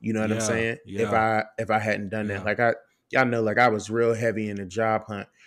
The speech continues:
Speaker 1: and I think about, "Well, if I had done this and I had done that." But if I'm honest m-, with myself, was I really ready for what it was that I was asking for or at that time? And I think that, you know, like, oftentimes, like, we, um, we live, like, in a microwave society,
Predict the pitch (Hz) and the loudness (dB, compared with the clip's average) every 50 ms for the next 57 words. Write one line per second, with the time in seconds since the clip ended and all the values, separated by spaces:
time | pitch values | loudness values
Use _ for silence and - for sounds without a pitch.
0 | - _ _ 101 107 110 110 120 120 107 107 107 101 98 104 107 110 117 110 110 | -20 _ _ -10 -10 -6 -4 -2 -2 0 0 0 -2 -2 -4 0 0 0 2 2
1 | 104 95 92 113 107 107 107 107 107 - - 98 95 104 107 101 95 98 104 117 | 0 -4 -4 -6 -4 -4 -4 -6 -6 -8 -8 -6 -6 -6 -4 -6 -6 -6 -6 -6
2 | 107 101 101 104 110 107 104 - - - _ _ _ _ - 98 - 127 127 127 | -6 -4 -4 -4 -4 -2 -4 -4 -6 -14 _ _ _ _ -6 -2 0 -2 -2 0
3 | 120 120 123 127 123 117 - - 110 110 107 - - 113 107 - 107 107 104 - | 0 0 2 2 0 -2 -4 -6 -8 -10 -10 -8 -8 -8 -6 -4 -4 -4 -4 -4
4 | - - 107 104 107 101 - _ _ _ _ _ _ 110 113 110 110 107 104 123 | -2 -2 0 0 -2 -4 -6 _ _ _ _ _ _ -4 -2 0 0 0 2 2
5 | 123 113 110 104 101 113 113 110 110 107 107 - - 110 104 101 98 95 101 110 | 2 2 2 2 4 4 4 4 2 0 -2 -2 -2 0 0 0 0 -2 -2 -2
6 | 104 107 101 101 110 104 104 101 - 98 101 101 98 98 92 87 95 104 104 104 | -2 -2 0 0 0 0 -2 -2 -2 -2 -2 -2 -2 -4 -4 -2 0 0 0 -2
7 | - - 104 98 - - 107 104 101 - 107 110 - 113 - - 104 - - - | -4 -10 -12 -12 -8 -4 -2 -2 -2 -2 -2 -4 -4 -6 -6 -6 -10 -10 -10 -10
8 | - 104 104 101 101 95 98 _ - - - - _ _ - 110 107 107 110 107 | -10 -8 -8 -6 -8 -10 -12 _ -20 -20 -20 -20 _ _ -4 -2 -2 -2 -2 0
9 | - 120 117 101 98 101 107 107 104 104 - _ 113 107 104 101 101 101 98 101 | -2 -2 -2 -2 -4 -4 -2 -2 0 -2 -4 _ -6 -6 -6 -4 -6 -4 -4 -4
10 | 95 95 - 104 107 - - 107 98 - 107 101 101 101 92 101 98 95 - - | -4 -2 -2 -2 -2 -2 -6 -10 -10 -8 -6 -6 -6 -6 -6 -6 -8 -8 -6 -6
11 | 107 107 104 104 101 98 98 95 95 95 - _ _ _ _ _ _ - 110 113 | -6 -4 -4 -4 -6 -6 -8 -10 -12 -14 -16 _ _ _ _ _ _ -4 0 2
12 | 127 131 131 120 123 117 117 - 110 101 101 107 110 113 107 - 101 101 110 107 | 4 4 4 4 2 2 0 0 -4 -6 -2 -2 0 0 -2 -2 -2 0 0 0
13 | 107 104 - - 98 - - 107 107 104 104 104 101 101 104 | 0 -2 -6 -8 -8 -4 -4 -2 -2 -2 -2 -4 -6 -8 -12